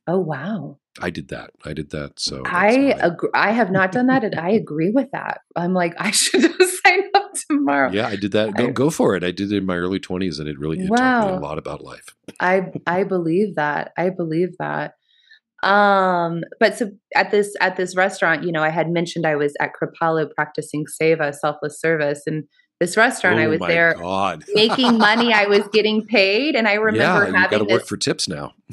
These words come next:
Speaker 1: I remember, though, having this sense, like, three weeks in, I was like, "This kinda feels like <laughs> the true seva. Like,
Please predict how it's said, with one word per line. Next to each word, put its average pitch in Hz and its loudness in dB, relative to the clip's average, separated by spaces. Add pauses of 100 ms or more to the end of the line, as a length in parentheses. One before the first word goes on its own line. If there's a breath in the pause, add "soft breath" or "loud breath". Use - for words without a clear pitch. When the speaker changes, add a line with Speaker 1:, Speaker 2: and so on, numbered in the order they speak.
(120)
Speaker 1:
I 208 4
remember, 233 4
though, 220 4
having 202 0
this 190 -2
sense, 202 0
like, 185 2
three 185 2
weeks 190 0
in, 185 2
I 196 4
was 202 -2
like, 208 -2
"This 240 0
kinda 523 4 (120)
feels 226 2
like 233 4
<laughs> - -
the 233 2 (180)
true - 4
seva. 185 4
Like, 165 0